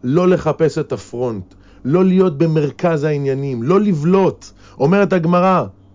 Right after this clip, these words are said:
במסכת בבא מציעא, דף ק"ז עמוד ב', רב התהלך בבית העלמין, בבית הקברות, הסתובב ושמע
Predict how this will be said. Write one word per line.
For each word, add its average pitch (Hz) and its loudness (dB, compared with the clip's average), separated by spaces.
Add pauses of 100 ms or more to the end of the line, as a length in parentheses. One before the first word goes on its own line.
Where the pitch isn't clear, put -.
(760)
במסכת 165 0
בבא 180 2
מציעא, 175 0
דף 175 0
ק"ז 139 -4
עמוד 170 0
ב', 165 0 (560)
רב 131 0 (720)
התהלך 165 2
בבית 185 2
העלמין, 175 2
בבית 160 -2
הקברות, 160 0 (240)
הסתובב 160 0
ושמע 175 2